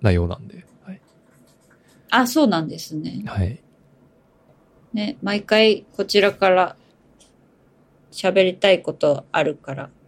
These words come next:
Speaker 2: お願いします」みたいな感じでお声掛け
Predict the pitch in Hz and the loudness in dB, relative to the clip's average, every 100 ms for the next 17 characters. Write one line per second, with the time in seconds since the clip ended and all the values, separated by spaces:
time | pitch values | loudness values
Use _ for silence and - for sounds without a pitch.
0 | - 147 156 156 160 - 160 151 156 - | -8 -4 -4 -4 -6 -8 -6 -8 -10 -16
1 | - 143 147 139 - 160 143 151 139 - | -14 -10 -8 -10 -12 -14 -12 -6 -4 -6
2 | _ _ _ _ _ _ 156 - 165 151 | _ _ _ _ _ _ -8 -2 0 0
3 | 147 143 151 - | -4 -8 -12 -12